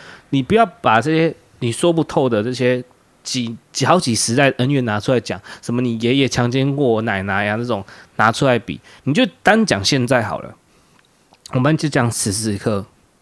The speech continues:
我们就拿，拿几个来比对嘛。今天谁对这个世界贡献比较大？因为我们现在，我为什么这样讲？是我们现在已经是文明人了嘛，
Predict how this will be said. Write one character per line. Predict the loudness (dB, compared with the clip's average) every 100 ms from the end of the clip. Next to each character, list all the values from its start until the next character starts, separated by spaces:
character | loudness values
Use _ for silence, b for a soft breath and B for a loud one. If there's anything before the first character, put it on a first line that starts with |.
| _
我 | -4
们 | -2 0
就 | 0 0
拿， | 0 -4 -6 _ -8
拿 | 0 0
几 | 0 -4
个 | -6
来 | -6
比 | -6 -8
对 | -6 -6
嘛。 | -8 -18 b b b b b b _ _ _ _
今 | -8 -4
天 | 0 0 0 -6 _ _ _ _ _ _ _ _ _ _ _
谁 | -12 -2 2 2 0 -4 _ _ _ _ _ _ _ _ _ _ _ _
对 | 0 2
这 | 4 2
个 |
世 | 2 0
界 | 0 0 -2 -8 _
贡 | -2 -2
献 | 0 -4
比 | -4
较 | -8
大？ | -8 -12 -12 _ _ _ _ _ _ b b b
因 | 0
为 | 2 2
我 |
们 | 2 2 2
现 | 2
在， | 0 -2 B B 0
我 | 2
为 |
什 | 2
么 | 0
这 |
样 | 0
讲？ | -2
是 | -4
我 | -2 0
们 | 0 0
现 | 0
在 |
已 | 2
经 | 0
是 | 0
文 | 0 0
明 | 0 0 0
人 | -2
了 | -6
嘛， | -16